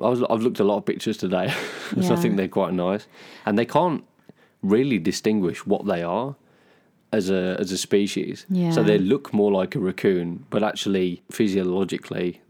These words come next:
Speaker 1: they're more like a dog.
Speaker 2: A dog, yeah, I've heard that too.
Speaker 1: So, but I think they're very cute, though. I don't know why people don't think they're cute.
Speaker 2: They are cute. And I remember actually the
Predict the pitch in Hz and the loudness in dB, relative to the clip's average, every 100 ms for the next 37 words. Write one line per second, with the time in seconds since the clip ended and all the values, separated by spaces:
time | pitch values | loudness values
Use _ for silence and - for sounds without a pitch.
0 | - 107 104 101 92 - 120 92 95 - | -6 0 2 2 0 -4 -4 -2 -2 -4
1 | 175 175 170 170 170 170 170 165 165 170 | -8 -4 -4 -4 -4 -2 -2 -4 -4 -6
2 | 170 - - - 196 180 90 107 - - | -6 -8 -8 -6 -4 -2 -4 -4 -2 0
3 | 190 - 90 - - 101 92 95 104 110 | 0 -2 -4 -4 -2 -2 0 -2 0 0
4 | 95 90 87 98 85 90 107 - - - | 0 -2 -2 -2 -2 -6 -6 -8 -8 -8
5 | 123 - - 190 175 175 - 160 160 175 | -8 -14 -6 -2 -2 -4 -4 -6 -4 -2
6 | 180 170 185 185 185 180 175 160 - - | -2 0 2 4 2 2 2 0 -4 -4
7 | 160 156 - 156 156 151 | -2 -2 -2 0 0 -2